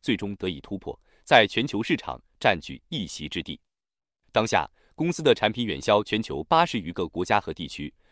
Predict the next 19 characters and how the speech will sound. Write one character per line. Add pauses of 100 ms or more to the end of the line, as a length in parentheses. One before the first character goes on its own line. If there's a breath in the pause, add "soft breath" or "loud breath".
(120)
全
球
市
占
率
不
断
提
高， (200)
且
在
国
内
一
直
保
持
第
一。